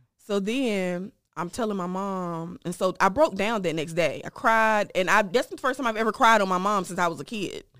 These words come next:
And so I lost it. My mom, my sister, my brother, they took off work. They came over. And my sister-in-law, they cooked. And I just was like,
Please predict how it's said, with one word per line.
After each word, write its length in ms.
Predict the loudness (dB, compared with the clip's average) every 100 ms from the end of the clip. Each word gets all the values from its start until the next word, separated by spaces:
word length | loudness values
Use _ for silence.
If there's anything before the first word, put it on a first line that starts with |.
| _ _ _ _ _ -10
And 80 | -6
so 100 | -2
I 60 |
lost 380 | 0 4 2 2
it. 60 | -6
My 120 | -6
mom, 580 | -4 -2 -2 -4 -6 -8
my 160 | -6 -6
sister, 480 | -4 -6 -6 -6 -6
my 100 | -6
brother, 240 | -2 -2
they 120 | -2 -4
took 180 | -4
off 160 | -4 -4
work. 160 | -8 -8
They 80 |
came 300 | -6 -4 -2 -4
over. 200 | -6 -6
And 60 |
my 100 | -8
sister-in-law, 420 | -8 -8 -8 -6 -4
they 100 | -6
cooked. 400 | -4 -2 -2 -2
And 100 | 0
I 100 | 0
just 180 | -2 -6
was 140 | -6
like, 320 | -2 -2 -2